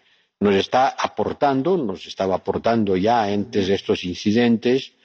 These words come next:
ocho B C M, ocho billones americanos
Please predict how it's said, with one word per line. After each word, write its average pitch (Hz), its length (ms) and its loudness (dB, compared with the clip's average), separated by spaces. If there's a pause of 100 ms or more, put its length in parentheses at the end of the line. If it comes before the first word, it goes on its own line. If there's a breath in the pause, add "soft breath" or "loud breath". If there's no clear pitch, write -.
(420 soft breath)
ocho 120 680 2
B 120 520 -4
C 120 300 2
M, 90 360 -4
ocho 101 280 -2
billones 104 920 0 (280)
americanos 107 760 0